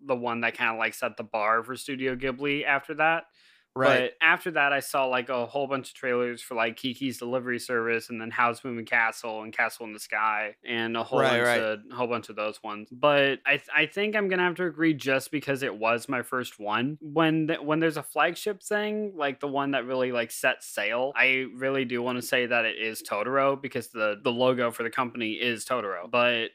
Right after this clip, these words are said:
Speaker 2: Yeah, that's
Speaker 1: because
Speaker 2: what I
Speaker 1: it,
Speaker 2: was saying
Speaker 1: because
Speaker 2: earlier,
Speaker 1: it was
Speaker 2: yeah.
Speaker 1: my first one, it, it definitely lit a fire under me for mine, at least.
Speaker 2: Right. Okay, I see what you mean. I, w-,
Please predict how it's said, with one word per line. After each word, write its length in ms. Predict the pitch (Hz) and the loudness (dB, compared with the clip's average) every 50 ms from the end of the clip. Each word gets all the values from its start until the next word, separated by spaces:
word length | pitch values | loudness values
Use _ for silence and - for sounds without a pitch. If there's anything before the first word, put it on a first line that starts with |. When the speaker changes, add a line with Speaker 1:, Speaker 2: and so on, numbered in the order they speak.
| _ _ _ | _ _ _
Speaker 2:
Yeah, 220 | - 139 139 139 | 0 2 4 4
that's 60 | 123 151 | 4 2
Speaker 1:
because 280 | 156 - 160 156 151 | 2 2 2 2 4
Speaker 2:
what 60 | 156 160 | 4 2
I 20 | |
Speaker 1:
it, 20 | |
Speaker 2:
was 100 | 165 156 | 2 2
saying 140 | - 131 156 | 2 -2 2
Speaker 1:
because 220 | 139 170 175 175 151 | 4 6 6 6 4
Speaker 2:
earlier, 100 | 180 185 | 2 0
Speaker 1:
it 20 | |
was 100 | 180 165 | 0 0
Speaker 2:
yeah. 40 | - | 0
Speaker 1:
my 120 | 175 160 156 | 0 0 2
first 300 | - 170 160 151 - - | 2 2 2 2 0 0
one, 240 | 156 147 139 139 | 0 2 2 2
it, 200 | 127 113 127 127 123 - | 0 -2 -4 -4 -2 -2
it 160 | 151 139 123 - | -2 -2 2 2
definitely 640 | 139 131 - - 147 135 131 123 120 117 113 113 - | 0 0 0 -2 -4 -2 0 0 0 0 -2 -4 -4
lit 180 | - 143 143 131 | 0 0 0 0
a 20 | 127 | 2
fire 320 | - 139 127 123 123 120 | 4 4 6 6 4 4
under 160 | 117 117 113 | 0 -2 -4
me 120 | 113 110 104 | -6 -6 -8
for 120 | - - | -8 -10
mine, 320 | 107 104 107 101 98 95 92 | -8 -4 -2 -2 -2 -2 -4
at 100 | 90 73 | -8 -12
least. 220 | 71 87 90 - 165 | -16 -16 -10 0 4
Speaker 2:
Right. 200 | 170 165 139 - - - | 4 4 4 2 -2 -6
Okay, 180 | 165 - 165 | -4 0 0
I 100 | 139 143 | 0 0
see 140 | 147 - 165 | 0 -4 -6
what 80 | 156 135 | -6 -6
you 80 | 127 | -6
mean. 160 | 127 127 117 - - - - - _ | -6 -8 -10 -10 -14 -20 -20 -6 _
I, 400 | - 185 240 262 294 320 262 - - - _ _ | 4 6 6 6 4 0 -4 -10 -16 -20 _ _
w-, 160 | - 143 143 | -14 -10 -8